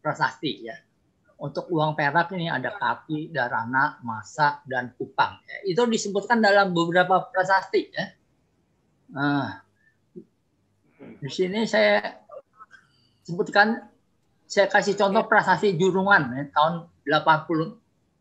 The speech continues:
Speaker 1: delapan ratus tujuh puluh enam Ma-, Masehi ya.
Speaker 2: Ya, ikut. Ya,
Speaker 1: Itu
Speaker 2: ikut.
Speaker 1: disebutkan
Speaker 2: Ada foto
Speaker 1: harga
Speaker 2: Mama
Speaker 1: kambing
Speaker 2: foto
Speaker 1: empat masa ya.
Speaker 2: grup.
Speaker 1: Ini masa nih satu, eh, uang emas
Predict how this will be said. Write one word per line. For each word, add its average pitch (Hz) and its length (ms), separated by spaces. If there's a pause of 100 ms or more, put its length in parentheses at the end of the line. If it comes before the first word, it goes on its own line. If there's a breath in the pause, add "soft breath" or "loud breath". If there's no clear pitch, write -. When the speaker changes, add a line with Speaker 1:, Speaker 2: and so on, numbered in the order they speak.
Speaker 1:
delapan 156 400
ratus 175 160
tujuh 151 240
puluh 156 160
enam 147 160
Ma-, 143 240
Masehi 147 560
ya. 151 160
Speaker 2:
Ya, - 80
ikut. 427 460 (340)
Ya, - 160
Speaker 1:
Itu - 80
Speaker 2:
ikut. 196 80
Speaker 1:
disebutkan 196 420 (140)
Speaker 2:
Ada - 160
foto - 480
Speaker 1:
harga 175 400
Speaker 2:
Mama - 20
Speaker 1:
kambing 190 380
Speaker 2:
foto 226 80
Speaker 1:
empat 170 240
masa 160 480
ya. 160 160
Speaker 2:
grup. 202 340
Speaker 1:
Ini 226 140
masa 233 320
nih 254 160
satu, - 240 (320)
eh, 185 340 (220)
uang 180 240
emas 196 220